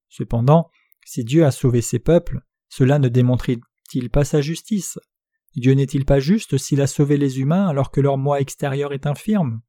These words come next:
Aussi, Paul dit, « Dieu est-il injuste d'infliger sa colère ?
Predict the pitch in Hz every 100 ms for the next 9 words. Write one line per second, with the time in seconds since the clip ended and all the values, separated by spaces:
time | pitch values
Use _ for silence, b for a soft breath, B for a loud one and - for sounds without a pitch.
0 | _ _ _ _ _ _ _ _ _ _
1 | _ _ - 123 - 196 - 135 120 131
2 | 190 - - _ _ _ _ 120 127 139
3 | 147 135 143 208 - 165 160 - 156 156
4 | - 147 - 160 202 190